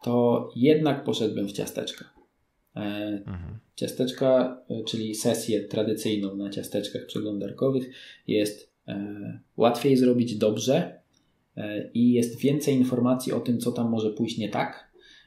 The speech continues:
Speaker 1: E, i C S R F jest znanym problemem, na który też są gotowe rozwiązania.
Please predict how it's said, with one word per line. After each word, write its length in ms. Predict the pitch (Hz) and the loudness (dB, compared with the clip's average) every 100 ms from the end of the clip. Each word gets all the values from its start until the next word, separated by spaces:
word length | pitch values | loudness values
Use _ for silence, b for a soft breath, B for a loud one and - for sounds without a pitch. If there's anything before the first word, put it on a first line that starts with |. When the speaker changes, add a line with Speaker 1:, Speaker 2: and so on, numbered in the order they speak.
| B | B
Speaker 1:
E, 360 | - 104 104 - | -8 -4 -4 -4
i 760 | - 117 113 113 113 113 110 107 - | -2 0 0 -2 -2 -4 -8 -10 -8
C 180 | - 107 | -2 -2
S 140 | - | 0
R 100 | 113 | 2
F 180 | 107 - | 2 0
jest 200 | 107 - | -6 -4
znanym 300 | 107 107 104 | -2 -2 -2
problemem, 500 | 104 104 101 101 98 | -2 0 0 0 -4
na 100 | 101 | -6
który 220 | - - | -6 -6
też 180 | - - | -4 -6
są 140 | 107 | -8
gotowe 320 | 104 101 101 101 | -6 -4 -2 -2
rozwiązania. 680 | 98 101 98 110 139 175 | -2 -6 -6 -4 -2 -4